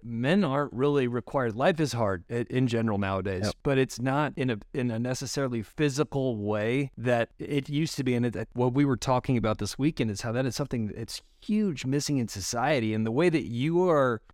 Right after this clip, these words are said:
Speaker 1: getting guys to do it in the, the, the beginning of the day, those second order consequences when they show up, that you've knocked that out early in the morning, you have created space later in the day that's gonna be palpable for your family. They're gonna feel the effects.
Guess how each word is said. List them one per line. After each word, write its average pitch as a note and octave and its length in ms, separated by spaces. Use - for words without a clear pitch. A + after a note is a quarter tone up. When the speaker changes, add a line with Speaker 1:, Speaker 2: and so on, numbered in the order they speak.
Speaker 1:
getting C#3+ 280
guys C3+ 300
to B2+ 100
do A#2 200
it C3+ 100
in A#2+ 60
the, A2 360
the, G#2+ 560
the B2 80
beginning C#3+ 360
of B2+ 100
the A#2 60
day, G#2+ 340
those C3 260
second D#3 440
order C3+ 320
consequences F3 1080
when A#2+ 300
they A2 160
show G#2+ 380
up, G2 340
that G#2+ 160
you've B2+ 140
knocked C#3 280
that C#3+ 160
out C#3 140
early A#2+ 320
in A#2+ 100
the G#2+ 80
morning, A2+ 560
you B2 140
have C3+ 180
created B2+ 420
space B2+ 520
later C3 320
in A#2 80
the A2+ 80
day A2 180
that's G#2+ 160
gonna A#2 160
be G2+ 60
palpable C3+ 560
for C3+ 120
your B2 140
family. A#2+ 400
They're G#2+ 220
gonna C3+ 180
feel B2+ 260
the A#2+ 140
effects. A2+ 560